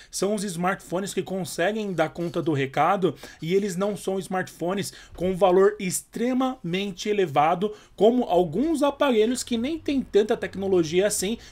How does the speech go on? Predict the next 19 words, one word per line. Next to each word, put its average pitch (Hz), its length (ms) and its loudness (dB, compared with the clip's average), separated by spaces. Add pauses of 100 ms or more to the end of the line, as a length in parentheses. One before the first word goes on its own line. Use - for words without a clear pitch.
mas 180 200 0
vem 175 200 -4
custando 202 480 -4
bastante 180 640 -2
de 147 180 -2
outras 180 400 4
marcas. 131 540 0 (260)
Então 247 300 4
achei 254 300 0
bem 247 200 -2
legal, 226 380 4
quero 202 240 0
fazer 208 220 0
mais 220 180 -2
um 233 60 -2
resumão 196 600 -2
aqui. 196 360 -4 (260)
É 165 100 2
nanochip, 208 960 0